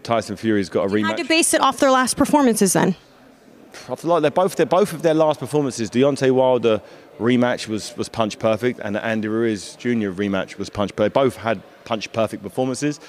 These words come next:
Speaker 1: The only way I, the only reason I'd give Fury a slight edge is because he doesn't have a loss in his record. He hasn't been stopped. You know, uh, Anthony Joshua was stopped, but he eradicated that in the win. But the fact that that happened, on paper, you got one guy's lost, one guy hasn't. You go with the unbeaten guy.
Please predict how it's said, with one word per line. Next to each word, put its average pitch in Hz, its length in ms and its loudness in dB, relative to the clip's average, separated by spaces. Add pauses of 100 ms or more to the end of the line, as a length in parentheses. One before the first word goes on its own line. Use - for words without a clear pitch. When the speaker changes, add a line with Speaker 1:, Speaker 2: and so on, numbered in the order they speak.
(520)
Speaker 1:
The 131 80 2
only 143 220 2
way 131 220 4
I, 123 140 4
the 131 120 0
only 135 120 2
reason 123 300 2
I'd 117 140 0
give 120 180 0
Fury 113 520 2
a 101 100 0
slight 110 320 -2
edge 123 240 0
is 107 100 -10
because 110 480 -8 (1040)
he 151 120 2
doesn't 117 220 0
have 107 120 0
a 113 40 2
loss 123 240 2
in 110 40 -6
his 90 80 -6
record. 95 280 -2
He 110 100 -2
hasn't 104 280 -2
been 92 120 -6
stopped. - 420 -4 (320)
You 98 60 -8
know, 95 640 -6 (340)
uh, - 40 -4
Anthony 107 260 -4
Joshua 113 320 0
was 98 100 -6
stopped, - 400 -2
but 107 180 0
he 117 80 0
eradicated 117 680 0
that 104 200 -2
in 104 140 -4
the 104 80 -4
win. 110 240 -2
But 101 240 -4
the - 60 -18
fact 117 240 -6
that 117 100 -6
that - 160 -2
happened, 131 680 -4 (140)
on 113 140 -6
paper, 135 320 -2
you 123 100 0
got 120 100 0
one 127 160 0
guy's 113 240 0
lost, 117 260 0
one 117 100 -6
guy 107 120 -2
hasn't. 107 440 -6
You 120 180 -8
go 120 120 2
with 117 80 2
the 113 60 2
unbeaten 104 360 -2
guy. 98 200 -2